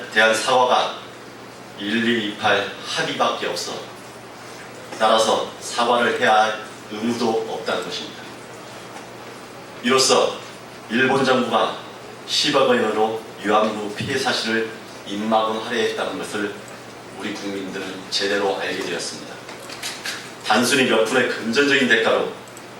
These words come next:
역사를 덮을 수 있다는 일본 정부의 후한무치한 발상에 다시금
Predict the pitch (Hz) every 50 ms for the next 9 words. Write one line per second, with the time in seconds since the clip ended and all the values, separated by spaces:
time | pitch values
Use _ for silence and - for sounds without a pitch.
0 | - - - - 101 101 101 98 - - 113 113 113 - - - - - - -
1 | 120 113 - 107 104 98 - - - - 98 98 - - 95 95 101 104 - 104
2 | 104 101 95 92 90 87 87 98 98 - - - - - - - - - - -
3 | - 147 139 135 127 - - - - 113 - - - - - - - 87 87 90
4 | 98 - - - - - - - - - - - - - - - - - 107 101
5 | 95 95